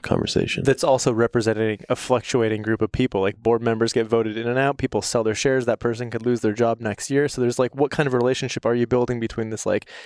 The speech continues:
Speaker 2: entity that's represented by different people throughout different periods of time versus the nation? Like, you're, you know, you're part of that nation.
Speaker 1: Mm-hmm.
Speaker 2: So, <laughs> yeah.
Speaker 1: Yeah, it's a big, it's a big one. Um, but I think, I mean, it's interesting in a sense that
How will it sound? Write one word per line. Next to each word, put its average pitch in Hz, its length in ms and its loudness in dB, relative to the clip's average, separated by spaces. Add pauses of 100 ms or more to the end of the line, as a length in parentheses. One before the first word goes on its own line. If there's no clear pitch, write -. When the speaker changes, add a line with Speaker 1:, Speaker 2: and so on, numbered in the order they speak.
(220)
Speaker 2:
entity 127 400 0
that's 117 200 -2
represented 117 500 0
by 110 120 2
different 110 320 -6
people 107 300 -4
throughout 107 240 0
different 110 240 -8
periods 113 240 -2
of 107 80 -4
time 117 280 -2
versus 104 380 -4 (360)
the 117 60 2
nation? 120 280 0
Like, 101 340 -4
you're, 101 240 -6 (240)
you 123 100 -8
know, 95 140 -4
you're 98 280 -2
part - 360 0
of 101 220 0
that 104 220 0
nation. 104 460 -4 (100)
Speaker 1:
Mm-hmm. 110 260 2 (360)
Speaker 2:
So, 117 340 2 (240)
<laughs> - 220 -6 (120)
yeah. - 380 2 (360)
Speaker 1:
Yeah, 131 160 6 (260)
it's 120 100 2
a 117 60 2
big, 120 180 6
it's 107 160 0
a 107 40 -2
big 135 120 2
one. 92 240 2
Um, 92 380 2 (560)
but 107 120 4
I 98 60 4
think, 110 420 0
I - 40 2
mean, 107 140 6
it's - 220 -2
interesting 117 580 2
in 117 80 4
a 117 60 2
sense 117 380 2
that 92 260 2